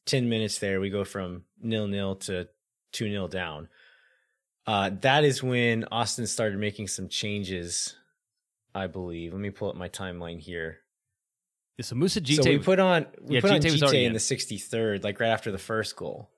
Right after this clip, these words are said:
Speaker 1: and put, put Urruti, pulled Urruti off. Uh, what did y'all think of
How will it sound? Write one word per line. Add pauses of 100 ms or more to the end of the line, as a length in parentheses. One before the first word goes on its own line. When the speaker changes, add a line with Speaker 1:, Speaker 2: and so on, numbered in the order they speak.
Speaker 1:
and
put,
put
Urruti,
pulled
Urruti
off. (600)
Uh,
what
did
y'all
think
of